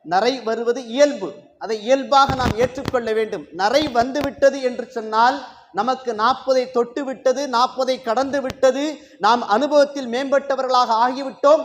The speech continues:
நற்செயல்களில் உயர்ந்தவர்களாக ஆக வேண்டும், நம்முடைய மறுமை பயன்பாட்டிற்கான சேகரிப்பை நாம் ஈடுபட வேண்டும் என்பது அங்கு சுட்டிக்காட்டப்படுகின்றது. அதைத்தான் அவர்கள் மிக அழகாக சுட்டிக்காட்டுகிறார்கள். யாருமே விரும்ப மாட்டாங்க அந்த நரையை. "அந்த அலையா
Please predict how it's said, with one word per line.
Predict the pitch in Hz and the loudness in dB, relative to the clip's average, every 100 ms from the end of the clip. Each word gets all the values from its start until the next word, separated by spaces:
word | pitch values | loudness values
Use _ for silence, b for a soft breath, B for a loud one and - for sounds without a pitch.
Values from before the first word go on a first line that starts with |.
| - - 208 | -4 -8 0
நற்செயல்களில் | 247 277 - 339 339 311 302 320 247 | 0 0 -6 -6 -4 -4 -4 -4 -4
உயர்ந்தவர்களாக | 262 269 262 254 262 247 240 240 | -2 -2 0 -4 0 2 2 2
ஆக | 226 233 233 | 4 4 2
வேண்டும், | 226 226 294 | -6 -6 -6
நம்முடைய | 269 247 254 247 233 | -4 -4 -2 -4 -2
மறுமை | 214 254 302 311 294 | 0 0 0 -2 -2
பயன்பாட்டிற்கான | 254 262 285 285 285 233 - 247 240 226 | -6 -4 -2 -2 -2 -10 -4 -4 -4 -4
சேகரிப்பை | 254 311 294 311 - 294 | -4 -2 -4 -8 -10 -8
நாம் | 269 240 | -6 -6
ஈடுபட | 220 240 226 220 | -8 -8 -6 -4
வேண்டும் | 208 254 294 240 | -2 -2 -4 -8
என்பது | 226 214 220 | -10 -6 -2
அங்கு | 233 208 | -2 -4
சுட்டிக்காட்டப்படுகின்றது. | 208 190 202 - 185 180 151 147 143 139 123 - _ _ _ _ | -12 -12 -10 -4 -6 -6 -12 -14 -14 -14 -16 -20 _ _ _ _
அதைத்தான் | 151 196 - 214 | -8 -6 -4 -4
அவர்கள் | 190 170 165 | -4 -10 -10
மிக | 160 208 | -8 -6
அழகாக | 220 208 185 180 | -4 -4 -2 -4
சுட்டிக்காட்டுகிறார்கள். | 180 175 151 143 156 147 135 131 110 90 _ _ _ _ | -6 -14 -16 -12 -10 -10 -10 -10 -12 -20 _ _ _ _
யாருமே | 147 185 233 254 | 0 2 2 -2
விரும்ப | 220 226 226 220 | -4 -4 -4 -6
மாட்டாங்க | 208 202 190 | -6 -6 -6
அந்த | 170 170 | -8 -8
நரையை. | 160 160 165 151 | -8 -8 -8 -12
"அந்த | - 165 208 220 220 | -10 -12 -8 -6 -4
அலையா | 180 190 202 208 | -4 -6 -2 -2